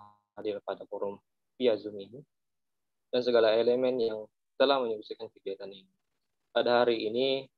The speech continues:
tanggal dua puluh enam Juni dua ribu dua puluh satu, merupakan kolaborasi dari Kesekretariatan dan Keuangan untuk melaksanakan kegiatan tentang pelatihan kesekretariatan dan keuangan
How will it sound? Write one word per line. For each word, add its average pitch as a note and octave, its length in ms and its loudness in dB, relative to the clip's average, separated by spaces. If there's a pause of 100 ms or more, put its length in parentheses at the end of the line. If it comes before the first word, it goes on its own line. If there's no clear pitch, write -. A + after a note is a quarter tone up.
tanggal A2 240 0
dua A2+ 320 4
puluh - 0 -
enam A#2+ 240 0
Juni A#2+ 480 0
dua G2 160 -2
ribu G2+ 240 -6
dua G2+ 160 -10
puluh - 80 -14
satu, A2 320 -2
merupakan G#2 640 -4 (480)
kolaborasi A2 960 2 (320)
dari G2+ 480 0 (240)
Kesekretariatan A2+ 1040 0
dan G2+ 160 -6
Keuangan G#2 480 -4 (600)
untuk C3 320 -2
melaksanakan A2+ 600 -4
kegiatan G#2+ 600 -2 (520)
tentang A2 240 -4
pelatihan A#2+ 640 0 (440)
kesekretariatan A2+ 640 -2
dan G#2 80 -12
keuangan F#2+ 440 -6